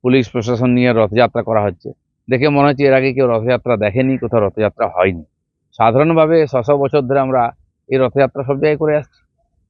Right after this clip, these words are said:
মানুষও যান, কিন্তু সরকারি প্রচেষ্টা এরকম উৎসব, যেমন আমরা কার্নিভাল দেখি, সেরকম রথযাত্রাও হচ্ছে। কেবল মনে হচ্ছে উনি ওইটা করে বোধহয় ভোট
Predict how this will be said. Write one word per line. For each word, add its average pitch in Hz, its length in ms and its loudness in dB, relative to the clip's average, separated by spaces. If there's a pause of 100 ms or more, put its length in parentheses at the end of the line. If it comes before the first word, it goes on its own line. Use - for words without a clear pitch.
(120)
মানুষও 135 360 2
যান, 143 240 2 (540)
কিন্তু 139 420 0 (240)
সরকারি 135 440 2
প্রচেষ্টা 170 500 -4
এরকম 139 360 -4
উৎসব, 123 340 -2 (440)
যেমন 131 260 -2
আমরা 135 240 0
কার্নিভাল 135 580 2
দেখি, 120 280 -2 (500)
সেরকম 131 300 -4
রথযাত্রাও 127 580 0
হচ্ছে। 135 260 0 (680)
কেবল 175 240 2
মনে 170 180 -2
হচ্ছে 170 200 0
উনি 165 180 0
ওইটা 147 220 0
করে 147 200 -2
বোধহয় 139 220 -2
ভোট 120 200 -2